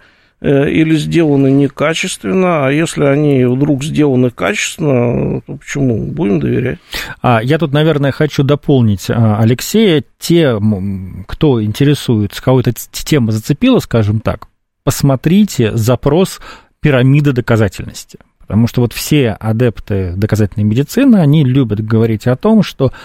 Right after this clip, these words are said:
Speaker 2: доказательность бывает разной. И вот в девяносто процентах случаев, когда мы слышим в новостях,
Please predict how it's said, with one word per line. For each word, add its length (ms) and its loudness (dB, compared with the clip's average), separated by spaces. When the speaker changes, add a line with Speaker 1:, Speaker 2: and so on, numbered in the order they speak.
Speaker 2:
доказательность 1160 2
бывает 540 2
разной. 480 -2
И 80 2
вот 160 2
в 100 -2
девяносто 600 2
процентах 640 0
случаев, 580 0
когда 320 0
мы 140 0
слышим 440 0
в 60 0
новостях, 640 0